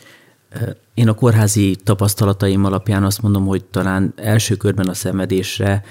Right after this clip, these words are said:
nagyon egyszerű választ keresnek, azt, hogy ne szenvedjenek, valamilyen megoldást.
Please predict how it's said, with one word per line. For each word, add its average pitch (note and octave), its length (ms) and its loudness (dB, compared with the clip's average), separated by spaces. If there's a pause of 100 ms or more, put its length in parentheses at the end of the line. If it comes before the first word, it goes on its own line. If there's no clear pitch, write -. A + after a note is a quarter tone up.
(180)
nagyon G2 300 2
egyszerű F2 340 -2
választ E2 580 -4
keresnek, F#2 760 -2
azt, F2 260 -8
hogy - 120 -8
ne E2 80 -8
szenvedjenek, E2 680 -6
valamilyen E2+ 340 -6
megoldást. F2 840 -8